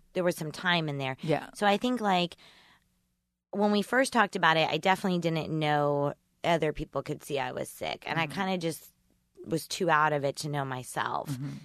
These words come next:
Speaker 1: You know, it happens so quickly. When you get really sick, it happens too quickly for you to, like, understand what's
Speaker 2: Mm.
Speaker 1: happening. And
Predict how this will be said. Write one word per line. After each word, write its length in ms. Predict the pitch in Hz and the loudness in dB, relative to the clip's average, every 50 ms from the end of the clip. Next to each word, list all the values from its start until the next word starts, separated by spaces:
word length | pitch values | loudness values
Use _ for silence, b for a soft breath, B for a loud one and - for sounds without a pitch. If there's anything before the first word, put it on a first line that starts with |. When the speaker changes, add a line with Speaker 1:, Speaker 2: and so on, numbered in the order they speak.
| B B - | B B -2
Speaker 1:
You 80 | 190 | 0
know, 60 | 196 196 | 2 2
it 60 | 175 | 2
happens 440 | 165 185 214 226 - 202 175 160 - | 2 0 -2 0 0 0 0 0 -2
so 160 | - 180 160 143 | 0 0 -2 -2
quickly. 420 | - - - 156 - - 131 127 | -2 -4 -4 -4 -2 -2 -4 -4
When 140 | 127 143 156 | -2 -4 -4
you 100 | 185 220 | 0 4
get 160 | 285 262 - | 4 4 2
really 380 | - 143 143 151 160 170 175 175 | 2 0 0 2 2 2 0 0
sick, 260 | - - 190 - - | -2 -4 -4 -4 -4
it 60 | 175 | -4
happens 360 | 147 180 170 - 165 165 - | -4 -4 -4 -2 -4 -6 -6
too 160 | - - 170 | -6 -6 -6
quickly 380 | 147 - - 160 143 - 147 147 | -6 -4 -4 -4 -4 -4 -4 -6
for 160 | 135 - - | -6 -6 -8
you 280 | 143 143 139 139 143 139 | -8 -6 -4 -4 -2 -2
to, 120 | 135 135 | -2 -2
like, 380 | 131 131 127 113 95 - - - - | -4 -6 -8 -10 -10 -12 -12 -8 -4
understand 600 | 151 156 143 143 139 139 139 139 139 135 135 135 | -2 -2 0 0 -2 -2 -2 -4 -4 -4 -4 -4
what's 160 | 135 135 127 123 | -4 -6 -6 -4
Speaker 2:
Mm. 40 | |
Speaker 1:
happening. 460 | 131 127 123 - 123 123 - - - - B B B B 254 B B B B B B | -4 -4 -4 -6 -8 -12 -12 -12 -14 -16 B B B B -18 B B B B B B
And 420 | - 185 185 180 175 170 165 160 | 4 6 6 6 6 4 2 0